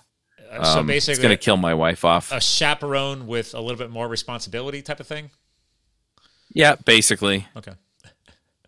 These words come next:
Speaker 2: Yeah, and you ha-, you hold the devotionals af-, in the evening and stuff like that. So.
Speaker 1: All right. Wow, you got a lot going on.
Speaker 2: Yeah.
Speaker 1: I love it.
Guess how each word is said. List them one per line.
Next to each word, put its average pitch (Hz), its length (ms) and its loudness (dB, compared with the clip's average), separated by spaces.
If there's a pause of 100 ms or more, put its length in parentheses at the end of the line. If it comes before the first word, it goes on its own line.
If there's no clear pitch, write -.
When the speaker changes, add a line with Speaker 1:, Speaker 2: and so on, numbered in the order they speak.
(140)
Speaker 2:
Yeah, 110 240 4
and 98 120 -2
you 107 80 4
ha-, 113 160 4
you 110 180 4
hold 113 180 2
the 113 100 0
devotionals 104 580 0
af-, 98 280 -4
in 98 200 -2
the 101 80 2
evening 92 320 2
and 90 100 -2
stuff - 200 0
like 85 140 -2
that. 80 220 -6
So. - 220 -6
Speaker 1:
All 95 160 -16
right. 151 220 -14 (840)
Wow, 117 240 -10
you 101 80 -16
got 117 100 -10
a 95 60 -12
lot 92 120 -14
going 92 160 -16
on. 82 100 -18 (120)
Speaker 2:
Yeah. 110 160 -4
Speaker 1:
I 104 60 -10
love 120 200 -2
it. 90 80 -18